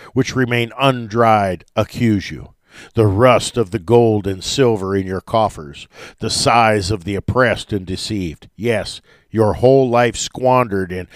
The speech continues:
striving for earthly things, witnesses against you.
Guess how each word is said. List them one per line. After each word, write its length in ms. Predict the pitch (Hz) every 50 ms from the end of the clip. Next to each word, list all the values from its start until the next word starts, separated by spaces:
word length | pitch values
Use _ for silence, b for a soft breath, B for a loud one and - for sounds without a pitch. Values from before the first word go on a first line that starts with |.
| B B
striving 720 | B B - - 143 131 127 127 123 117 98 107 101 95
for 160 | - - 110 110
earthly 380 | 131 135 123 - - 104 104 95
things, 440 | - 131 127 127 127 131 123 101
witnesses 680 | 90 101 139 143 - 143 143 - - 139 143 131 110 101
against 500 | 120 104 87 104 101 95 90 - - -
you. 200 | 80 67 60 -